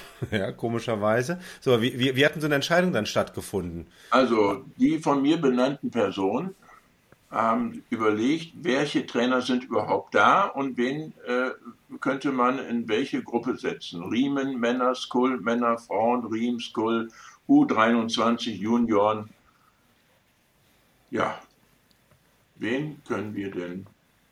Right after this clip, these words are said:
Speaker 2: wo einsetzen? Ging noch nicht um Bezahlung, es ging auch nicht um Stelle, sondern erstmal, hm.
Speaker 1: Und die saßen dann alle, die saßen alle mit euch am Tisch?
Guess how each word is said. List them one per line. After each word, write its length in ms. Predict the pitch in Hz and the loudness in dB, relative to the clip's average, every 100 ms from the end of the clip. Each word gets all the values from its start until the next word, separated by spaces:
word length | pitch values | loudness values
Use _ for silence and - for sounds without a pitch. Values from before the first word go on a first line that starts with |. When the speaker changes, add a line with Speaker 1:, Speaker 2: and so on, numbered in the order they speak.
| _ | _
Speaker 2:
wo 380 | - 98 101 - _ _ _ _ _ | -6 -4 -4 -10 _ _ _ _ _
einsetzen? 720 | - 110 104 123 - - 90 - | -6 -4 -4 -6 -8 -16 -18 -12
Ging 180 | 117 110 | -8 -4
noch 180 | 98 90 | -4 -4
nicht 280 | 101 135 - | -6 -6 -4
um 340 | 269 - - - _ _ _ _ - | -4 -4 -8 -16 _ _ _ _ -12
Bezahlung, 680 | 104 - 92 101 131 147 151 | -8 -4 0 0 0 -2 -4
es 140 | - | -8
ging 220 | 117 113 - | -8 -6 -6
auch 180 | 104 104 | -6 -4
nicht 400 | 98 95 - - | -6 -8 -12 -4
um 400 | 90 90 92 - | -2 -2 -8 -10
Stelle, 480 | - - 98 117 143 | -16 -2 0 0 -2
sondern 340 | 131 113 107 - | -4 -4 -4 -4
erstmal, 580 | 104 - 110 101 98 - _ _ _ _ _ _ _ _ _ _ - | -6 -4 -4 -2 -4 -8 _ _ _ _ _ _ _ _ _ _ -14
hm. 340 | 104 101 104 - _ - _ _ _ | -12 -12 -14 -18 _ -20 _ _ _
Speaker 1:
Und 140 | 113 | -6
die 80 | 113 | 0
saßen 340 | 113 139 143 | 4 4 2
dann 120 | 143 120 | -2 0
alle, 260 | 131 147 | 0 0
die 80 | 131 | -2
saßen 320 | 113 120 123 | 2 2 2
alle 280 | 110 147 165 | 0 0 0
mit 200 | 143 135 | -2 -2
euch 320 | 123 123 123 | 0 0 -2
am 160 | 95 92 | -6 -2
Tisch? 400 | 185 190 - | 0 0 -6